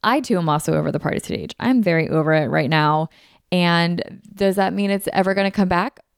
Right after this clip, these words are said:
Totally could one day, but I just feel like I'm so over it right now. But my friends are not. My friends are still shutting down the bars, having the best time of their lives, and I love that for them. It's their,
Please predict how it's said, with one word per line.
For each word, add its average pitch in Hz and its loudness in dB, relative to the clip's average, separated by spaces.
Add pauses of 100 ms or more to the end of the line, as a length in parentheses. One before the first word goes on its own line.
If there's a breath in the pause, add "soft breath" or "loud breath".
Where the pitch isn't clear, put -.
Totally 156 0
could 160 0
one 160 -2
day, 160 2
but 165 -4
I 156 -2
just 180 -10
feel 170 -4
like 160 -6
I'm 170 -8
so - -4
over 160 -4
it 170 -2
right 208 -2
now. 226 0 (300 soft breath)
But 185 -2
my 180 -6
friends 165 -6 (200)
are 165 4
not. - 0
My 185 2
friends 170 0
are 170 0
still 160 0
shutting 160 2
down 190 2
the 233 2
bars, 170 2
having 160 -2
the 156 -2
best 151 -2
time 190 0
of 208 2
their 208 4
lives, 156 -2
and 175 0
I 165 0
love 156 0
that 135 -2
for - -4
them. 73 -4
It's - -4
their, 190 0